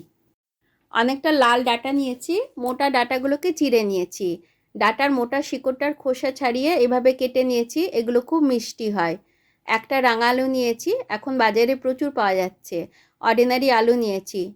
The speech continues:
সবজিগুলোকে কুকিং টাইম অনুযায়ী কেটে নিতে হবে। কড়াইয়ে পরিমাণ মতো সর্ষের তেল দিয়ে গরম করে নেব। তেল গরম হয়ে গেলে শুকনো লঙ্কা, অল্প কালো জিরে ফোড়ন দিয়ে ফোড়নটা ভাজা হয়ে গেলে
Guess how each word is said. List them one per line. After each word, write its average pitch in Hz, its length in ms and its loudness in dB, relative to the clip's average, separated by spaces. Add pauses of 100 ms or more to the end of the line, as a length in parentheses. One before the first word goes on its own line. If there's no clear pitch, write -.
সবজিগুলোকে 277 720 -2
কুকিং 269 360 -4
টাইম 220 300 2
অনুযায়ী 254 360 2
কেটে 247 280 0
নিতে 196 260 -2
হবে। 170 280 -4 (1500)
কড়াইয়ে 262 320 4
পরিমাণ 269 400 0
মতো 311 260 0
সর্ষের 240 480 -4
তেল 240 220 2
দিয়ে 285 160 0
গরম 226 300 2
করে 202 220 0
নেব। 170 200 -2 (1600)
তেল 277 200 6
গরম 247 320 4
হয়ে 285 240 2
গেলে 285 240 2
শুকনো 254 340 -8
লঙ্কা, 254 360 -2 (100)
অল্প 220 320 -2
কালো 220 280 2
জিরে 262 220 2
ফোড়ন 254 360 0
দিয়ে 220 200 0 (100)
ফোড়নটা 220 420 -4
ভাজা 233 400 0
হয়ে 320 220 2
গেলে 262 220 2